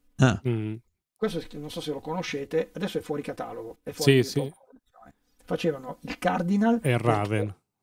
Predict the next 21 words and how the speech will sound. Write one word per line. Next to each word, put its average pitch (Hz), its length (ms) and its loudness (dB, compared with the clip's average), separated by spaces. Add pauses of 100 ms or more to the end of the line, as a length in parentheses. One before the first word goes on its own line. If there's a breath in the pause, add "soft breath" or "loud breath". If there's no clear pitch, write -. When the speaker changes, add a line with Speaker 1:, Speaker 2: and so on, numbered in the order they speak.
(120)
Speaker 3:
e 170 120 4
il 165 80 10
Ra-, - 180 2
il - 80 -6
Cardinal 196 460 4
da 147 120 -4
Cardinale, 147 680 -6
da, 160 120 -4
da, 160 420 -4
è 151 160 -4
rosso, 139 420 -6
e 202 60 -4
il 190 60 0
Raven 147 300 -4
è... 220 140 -16 (400 loud breath)
Io 277 160 6
questo - 340 -2
lo, - 160 -10
la 156 100 -4
prima 185 220 -4
volta 147 500 -6